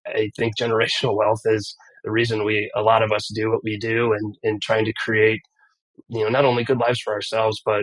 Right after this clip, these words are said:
more importantly, good lives for our, our kids and, and grandkids and, you know, moving forward. And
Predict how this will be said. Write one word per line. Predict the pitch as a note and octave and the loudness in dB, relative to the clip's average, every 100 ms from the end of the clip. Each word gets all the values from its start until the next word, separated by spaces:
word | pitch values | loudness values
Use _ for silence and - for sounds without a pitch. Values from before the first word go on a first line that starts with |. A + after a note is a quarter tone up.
| G#2 | 2
more | A2+ | 2
importantly, | G#2+ - A2+ A2+ G#2 | 2 0 0 0 -4
good | G2+ A2 | -2 -2
lives | A2+ G#2+ | 0 -2
for | - G#2+ | -2 -2
our, | G#2 G2+ - | -2 -4 -8
our | G#2+ | -10
kids | - A2 G#2 - - | 0 2 2 -4 -6
and, | A2 G2+ - | -4 -6 -6
and | G#2 | -4
grandkids | G#2+ A2 G#2 - G#2 - | 0 0 0 -2 -2 -4
and, | G#2+ G#2 G#2 A2+ | -4 -4 -6 -8
you | G#2+ | -6
know, | |
moving | G#2+ G#2 | -4 -4
forward. | G2+ A2 G#2+ G#2+ G#2 | -2 2 4 4 2
And | G#2+ | -2